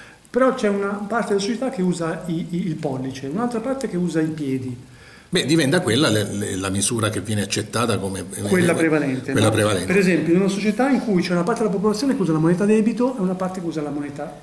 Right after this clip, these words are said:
Speaker 1: a credito. Eh,
Speaker 2: Proprietà.
Speaker 1: quale de-, quale ha più valore delle due? Avrà più valore quella a credito.
Speaker 2: Beh, quella, quella, no, più che credito, io parlo di moneta a proprietà, perché io ho un bene reale che non deve essere gravato. Allora vi,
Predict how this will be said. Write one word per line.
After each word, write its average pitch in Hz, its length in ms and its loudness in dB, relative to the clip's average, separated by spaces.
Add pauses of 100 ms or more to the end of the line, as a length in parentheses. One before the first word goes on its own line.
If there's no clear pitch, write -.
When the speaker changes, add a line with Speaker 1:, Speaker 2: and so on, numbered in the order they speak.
Speaker 1:
a - 80 -20
credito. 120 760 -12 (800)
Eh, 190 100 -2 (180)
Speaker 2:
Proprietà. 107 220 -4
Speaker 1:
quale 240 240 6
de-, 233 100 2
quale 220 220 4
ha 160 60 2
più 160 120 -2
valore 143 300 -2
delle 135 180 -4
due? 123 340 -10 (120)
Avrà 147 380 0
più 156 120 0
valore 156 280 4
quella 135 220 -4
a - 20 -4
credito. 165 240 2
Speaker 2:
Beh, - 60 -4
quella, 127 280 0
quella, 139 260 2
no, 170 240 2
più 202 140 0
che 185 160 2
credito, 117 400 2
io 160 100 4
parlo 110 220 0
di 110 100 0
moneta 156 300 2
a 117 40 0
proprietà, 110 540 -2
perché 110 500 0
io 156 180 4
ho - 20 4
un 127 140 4
bene 170 200 4
reale 98 400 0
che 120 120 -2
non 160 120 0
deve 180 180 4
essere 120 280 2
gravato. 98 580 0 (120)
Allora 131 200 0
vi, 131 120 2